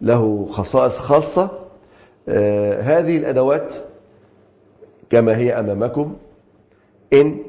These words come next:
وهي أم الباب وأشهر أدوات، آه، ال-، الشرط، إذ ما، ومن، وما، ومهما، وأي، ومتى، وأيان،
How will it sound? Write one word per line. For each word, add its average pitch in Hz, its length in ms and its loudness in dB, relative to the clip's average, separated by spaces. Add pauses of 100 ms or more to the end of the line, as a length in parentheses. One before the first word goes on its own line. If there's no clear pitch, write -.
(140)
وهي 92 180 -4
أم 123 280 0
الباب 123 480 -4
وأشهر 120 680 -4 (640)
أدوات، 110 460 0 (340)
آه، 95 440 -4
ال-، 92 720 -8
الشرط، - 540 2 (680)
إذ 143 300 6 (220)
ما، 135 440 4 (1300)
ومن، 131 680 2 (1080)
وما، 123 520 2 (520)
ومهما، 127 560 0
وأي، 143 680 2 (760)
ومتى، 139 640 0 (160)
وأيان، 123 880 -2